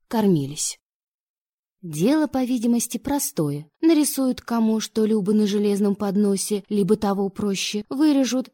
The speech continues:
с печатного картинку какую, наклеят ее и покроют лаком. А лак такой, что через него все до капельки видно,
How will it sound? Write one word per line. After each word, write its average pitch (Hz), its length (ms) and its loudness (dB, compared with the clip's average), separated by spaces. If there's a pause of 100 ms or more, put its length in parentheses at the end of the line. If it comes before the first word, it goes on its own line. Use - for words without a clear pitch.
с - 140 -16
печатного 208 640 0
картинку 202 540 -4
какую, 208 600 -4
наклеят 214 680 0
ее 240 280 -4 (100)
и 349 100 0
покроют 220 560 -2
лаком. 214 640 -6 (100)
А 170 240 0
лак 202 380 -2
такой, 214 880 -2
что - 240 -2
через 247 340 2
него 254 420 4 (120)
все 226 640 0
до 196 180 -2
капельки 190 720 -4
видно, 196 640 0